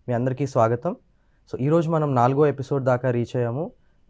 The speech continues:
And గత మూడు ఎపిసోడ్లు మీరు చూసి ఇచ్చిన ఫీడ్‌బ్యాక్ కానీ, మీ నుంచి వచ్చిన సజెషన్స్ కానీ మాకు చాలా ఆనందాన్ని ఇచ్చాయి. And అదే కాకుండా మీరు, ఆ, ఏవైతే ఈ ఎపిసోడ్స్లలో చూస్తున్నారో వాటిని, ఆ, ఎగ్జిక్యూట్ చేయడానికి స్కూల్స్,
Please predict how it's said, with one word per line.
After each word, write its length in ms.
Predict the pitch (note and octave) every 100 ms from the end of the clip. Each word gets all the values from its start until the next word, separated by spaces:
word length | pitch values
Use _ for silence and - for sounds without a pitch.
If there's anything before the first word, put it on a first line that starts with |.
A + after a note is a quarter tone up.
| - A2
And 240 | A#2 A2+ B2
గత 120 | B2+
మూడు 260 | C3 D#3+
ఎపిసోడ్లు 480 | E3 D#3+ E3+ D#3+ D#3
మీరు 220 | D3 C#3+
చూసి 340 | B2+ C#3 C#3 D3+
ఇచ్చిన 260 | C#3 C#3+
ఫీడ్‌బ్యాక్ 500 | C3 C3+ C3+ C3+ C#3
కానీ, 220 | B2+ C3 C3+
మీ 120 | B2+
నుంచి 240 | B2+ B2+
వచ్చిన 180 | B2+ C3
సజెషన్స్ 560 | B2+ G#2+ C3 C3+ C3+ C3
కానీ 240 | B2 C3
మాకు 260 | B2+ A#2 A2+ G2+
చాలా 200 | A2 C3
ఆనందాన్ని 420 | B2+ B2+ B2+ A#2+
ఇచ్చాయి. 380 | A#2+ A#2+ C#3 G#3+ _ _ _ - G#2
And 100 | A2
అదే 220 | G#2+ D#3+
కాకుండా 420 | D#3 D3 D3+ D3+
మీరు, 460 | D3 C#3+ C3 B2+ - _ _ _ -
ఆ, 160 | G2+ G2+
ఏవైతే 380 | B2 C#3+ D#3+ D#3+
ఈ 80 | C#3+
ఎపిసోడ్స్లలో 600 | B2+ C3+ D#3 - D3+ D3
చూస్తున్నారో 580 | C#3+ C#3+ C#3 C#3+ C#3+ D3
వాటిని, 520 | C3+ C3 C#3+ D3+ - _ _ _ _ -
ఆ, 160 | G2 -
ఎగ్జిక్యూట్ 480 | B2 A#2 F3 F3 D#3+
చేయడానికి 480 | D3 C#3 C#3 D3
స్కూల్స్, 580 | D3 - D#3 D#3+ E3 D#3+